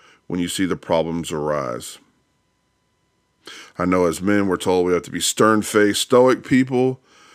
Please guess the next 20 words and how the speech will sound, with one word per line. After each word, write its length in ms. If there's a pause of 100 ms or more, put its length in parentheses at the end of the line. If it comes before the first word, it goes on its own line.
(180)
that 120
are 120
not 240
emotional. 720
It's 120
okay 280
to 100
talk. 440 (180)
It's 140
okay 320
to 80
confide 480
in 160
people 260
that 120
you 100
trust 340
in 80
your 140
world. 400